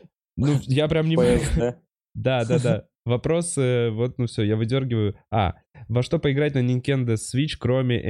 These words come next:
Speaker 1: Animal Crossing? Чувак, Зельда.
Speaker 2: Блядь, Зельда.
Speaker 1: Зельда. Зельда.
Speaker 2: А,
Speaker 1: Блин, у
Speaker 2: из
Speaker 1: меня
Speaker 2: инди
Speaker 1: три
Speaker 2: могу
Speaker 1: майки из магазина Nintendo с Зельдой.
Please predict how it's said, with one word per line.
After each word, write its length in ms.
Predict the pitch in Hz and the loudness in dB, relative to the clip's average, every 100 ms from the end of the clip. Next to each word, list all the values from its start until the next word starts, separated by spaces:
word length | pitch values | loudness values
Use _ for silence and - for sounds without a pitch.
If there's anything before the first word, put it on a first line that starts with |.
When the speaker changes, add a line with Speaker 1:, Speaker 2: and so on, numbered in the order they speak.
| 120 | 0
Speaker 1:
Animal 200 | 113 107 | 0 0
Crossing? 420 | - 110 101 76 - - | 0 -2 -2 -4 -8 -10
Чувак, 640 | - 107 107 110 85 64 | -2 0 0 0 -2 -2
Зельда. 840 | - 82 82 107 117 113 101 95 - | -2 0 2 2 2 2 0 -2 -2
Speaker 2:
Блядь, 420 | 101 127 127 113 | -2 0 0 -2
Зельда. 420 | - - 147 170 143 | -4 0 2 4 4
Speaker 1:
Зельда. 840 | 123 110 165 165 151 156 123 90 143 143 - | 2 2 2 0 0 0 -2 -4 -12 -20 -10
Зельда. 920 | 90 95 95 110 135 151 135 120 117 107 104 104 95 85 85 _ | -8 -6 -6 -2 -2 -2 -4 -2 -2 0 -2 -2 -4 -6 -8 _
Speaker 2:
А, 460 | 107 120 131 127 120 | 0 2 4 2 2
Speaker 1:
Блин, 220 | 147 143 | 2 2
у 40 | |
Speaker 2:
из 40 | 139 | 2
Speaker 1:
меня 140 | 160 | 2
Speaker 2:
инди 160 | 160 175 | 2 2
Speaker 1:
три 100 | 170 | 2
Speaker 2:
могу 180 | 135 - | 2 2
Speaker 1:
майки 520 | 156 160 - 104 90 | 2 0 -4 -6 -6
из 420 | - 117 120 117 120 | -4 -2 -2 -4 -2
магазина 540 | 123 123 131 139 127 | 0 0 0 0 0
Nintendo 600 | 120 123 123 127 131 117 | 0 -2 -2 -2 0 0
с 60 | 104 | -2
Зельдой. 680 | 104 117 120 127 101 85 | -2 0 0 0 -4 -6